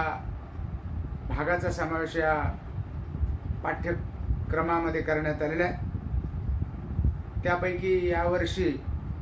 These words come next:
अनुवाद हा भाग आपल्या अभ्यासक्रमातून कमी करण्यात आलेला आहे. उर्वरित भाग आपण पाहणार आहोत. उपयोजित मराठी म्हणजे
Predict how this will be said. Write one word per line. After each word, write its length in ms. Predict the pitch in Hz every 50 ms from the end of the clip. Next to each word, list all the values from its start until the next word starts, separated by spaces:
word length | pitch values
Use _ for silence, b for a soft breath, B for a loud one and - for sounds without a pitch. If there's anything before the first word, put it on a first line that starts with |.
| - - - - - -
अनुवाद 420 | 143 151 170 185 190 196 180 156 - - - - - - - - - - - - - - - - -
हा 80 | 156 156
भाग 380 | 151 143 160 170 160 - - - - - - - - - -
आपल्या 260 | - 160 170 165 156
अभ्यासक्रमातून 840 | 151 151 165 175 175 - - 165 165 160 165 160 - 156 160 147 143 147 - - - - - - - - - - - - - - - - - -
कमी 180 | 180 196 202 202
करण्यात 400 | - 180 165 165 165 165 156 -
आलेला 240 | 143 139 139 135 120
आहे. 240 | - - - - - - - - - - - - - - - - - - - - - - - - - - - - - 143
उर्वरित 380 | 165 175 180 190 190 196 190 165
भाग 220 | 160 156 165 170
आपण 360 | 175 175 170 175 175 170 151 127 117 - - - - - - - - - - - - - - - - - - - - - - -
पाहणार 340 | 151 151 151 151 151 156 165
आहोत. 140 | 175 175 175 - - - - - - - - - - - - - - - - - - - - - - - - - - - - - 127
उपयोजित 680 | 139 - - 185 190 196 185 175 214 220 - - - - - - - - - - - - - - - - - - -
मराठी 440 | - - 170 170 185 190 185 180 185
म्हणजे 460 | 175 175 180 180 185 175 160 147 151